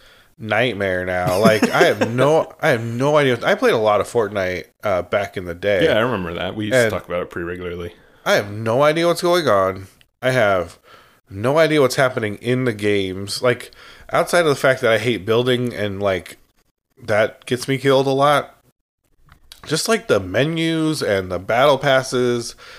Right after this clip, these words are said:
Speaker 1: and the unlocks and the quests and the experience, and there's just so many systems now in that game that I, I am, um, utterly lost when I load into it.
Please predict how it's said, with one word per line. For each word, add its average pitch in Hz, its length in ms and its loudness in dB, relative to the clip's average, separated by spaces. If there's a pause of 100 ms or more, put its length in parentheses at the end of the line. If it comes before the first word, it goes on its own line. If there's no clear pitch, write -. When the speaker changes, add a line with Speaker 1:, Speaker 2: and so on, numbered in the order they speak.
(140)
Speaker 1:
and 104 260 0
the 98 120 -2 (160)
unlocks 127 680 0
and 90 220 -2
the 87 140 -6
quests - 720 -2
and 92 260 -8
the 80 220 -6
experience, 143 920 -2
and 92 240 -8 (420)
there's 135 160 -2
just 185 200 -2
so 139 260 2
many 175 240 0
systems 165 640 -4
now 170 240 2
in 170 80 0
that 170 160 0
game 165 300 -2
that 110 360 2
I, 131 80 0
I - 40 2
am, 92 260 -2 (500)
um, 85 380 -2 (140)
utterly 127 400 2
lost 95 720 0 (100)
when 120 220 -4
I 98 220 2
load 101 340 2
into 110 340 0
it. 120 260 2